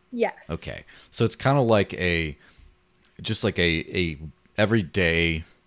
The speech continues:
Speaker 2: distribution mechanism where who, you ever, so, like, if I c-, contributed a gi-, like, literally all, like, half of Ethereum <laughs> supply, let's just say I was a whale, on
Speaker 1: Right.
Speaker 2: one day, the only, I would get literally all the Hex that day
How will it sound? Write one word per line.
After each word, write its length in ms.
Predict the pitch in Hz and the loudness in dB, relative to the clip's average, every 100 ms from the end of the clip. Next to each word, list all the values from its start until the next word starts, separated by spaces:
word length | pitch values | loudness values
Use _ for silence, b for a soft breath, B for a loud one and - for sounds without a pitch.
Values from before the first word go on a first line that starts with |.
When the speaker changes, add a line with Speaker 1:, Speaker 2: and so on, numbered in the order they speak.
| b b b _ _ - | b b b _ _ -10
Speaker 2:
distribution 640 | - - 78 80 - 73 | -8 -4 -4 -2 -2 -2
mechanism 640 | 73 - 76 69 - 65 64 | -2 -2 -4 -4 -6 -8 -6
where 300 | 71 69 67 | -4 -2 -4
who, 220 | - - - | -8 -14 -6
you 200 | 98 98 | 0 0
ever, 140 | 92 B B | 0 B B
so, 220 | - 120 98 | 0 4 4
like, 120 | 90 | 2
if 120 | 76 | 2
I 140 | 110 | 4
c-, 100 | 123 - | 2 -2
contributed 720 | - 98 - 104 92 85 82 - b b b b _ _ _ - | -12 -10 -4 -2 0 0 0 -4 b b b b _ _ _ -6
a 120 | 92 | -4
gi-, 420 | 71 - - - 85 - | -4 -4 0 0 -2 0
like, 300 | 110 98 - | 0 0 -8
literally 460 | 151 131 117 98 87 | -4 0 2 2 2
all, 380 | - 98 95 - | 4 4 4 2
like, 320 | 90 82 - - _ - | -2 -4 -10 -20 _ -12
half 340 | - 113 110 | 2 2 2
of 80 | 101 | -2
Ethereum 400 | - 104 87 76 | -4 0 0 -2
<laughs> 60 | - | -2
supply, 400 | - - - 90 | -2 -2 -6 -8
let's 180 | 80 73 | -10 -10
just 180 | 80 - | -12 -8
say 180 | 69 71 | -6 -4
I 60 | |
was 140 | 71 73 | -6 -8
a 40 | |
whale, 380 | 65 73 67 B B B B | -6 -6 -6 B B B B
on 200 | - 101 | 0 2
Speaker 1:
Right. 100 | 269 | 4
Speaker 2:
one 180 | - 110 | 4 4
day, 440 | 92 90 80 76 B B B _ 90 | 2 2 2 0 B B B _ 0
the 120 | 107 | 4
only, 200 | 120 135 | 4 4
I 140 | 92 107 | 4 4
would 160 | 110 | 4
get 180 | 95 87 | 0 0
literally 360 | 117 120 104 92 | 2 4 4 2
all 240 | 80 87 | 2 0
the 80 | 73 | -2
Hex 320 | 87 82 - | -4 -4 -6
that 260 | - 69 - | -4 -4 2
day 400 | 120 82 69 | 2 2 0